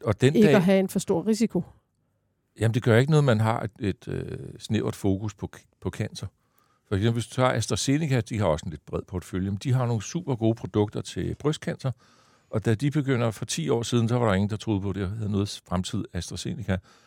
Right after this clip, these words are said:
Speaker 1: Men det er jo faktisk lykkedes dem at gå fra kurs to hundrede og halvtreds til kurs, øh, femten hundrede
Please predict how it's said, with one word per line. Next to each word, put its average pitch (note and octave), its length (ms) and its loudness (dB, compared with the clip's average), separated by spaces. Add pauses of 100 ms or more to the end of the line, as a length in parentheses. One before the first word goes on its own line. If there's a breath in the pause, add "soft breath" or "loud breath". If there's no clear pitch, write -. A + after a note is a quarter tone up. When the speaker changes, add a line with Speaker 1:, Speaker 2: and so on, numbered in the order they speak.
(120 soft breath)
Speaker 1:
Men - 100 -20
det - 20 -4
er D3+ 40 6
jo D#3 60 4
faktisk G#2+ 280 4
lykkedes A#2 300 0
dem A2+ 200 -2
at F#2+ 180 4 (520)
gå G#2+ 140 0
fra G#2 120 -6
kurs F#2+ 240 -4
to - 120 -8
hundrede G#2+ 140 -2
og G2 40 4
halvtreds G2+ 360 0
til G2+ 140 -8
kurs, G2+ 400 -6
øh, D#2+ 340 -2
femten F#2+ 320 -2
hundrede G2 340 0